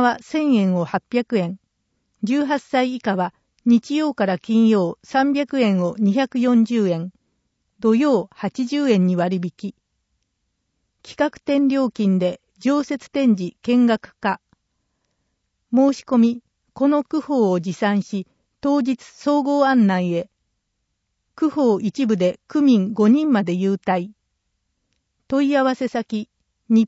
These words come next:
本科学未来館。電話、三五七零、九一五一。三十二、世帯と人口。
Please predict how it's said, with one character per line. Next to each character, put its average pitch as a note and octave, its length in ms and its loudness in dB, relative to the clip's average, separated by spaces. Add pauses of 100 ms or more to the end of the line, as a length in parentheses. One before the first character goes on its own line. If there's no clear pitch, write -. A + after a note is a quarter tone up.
(120)
本 C#4 240 2
科 G3+ 140 -4
学 B3+ 220 -2
未 B3+ 140 4
来 A#3+ 220 0
館。 F#3 340 -6 (720)
電 B3 300 4
話、 A3+ 220 0 (240)
三 C#4+ 340 0
五 C4+ 240 2
七 G3+ 320 0
零、 F#3+ 340 -2 (220)
九 C#4+ 300 -2
一 B3 320 -4
五 G#3 260 2
一。 F#3 380 -8 (2750)
三 C#4+ 340 0
十 G3 280 0
二、 G3+ 260 0 (440)
世 - 200 -8
帯 C4+ 280 -2
と F#3 160 -4
人 G3+ 280 0
口。 F#3+ 420 -4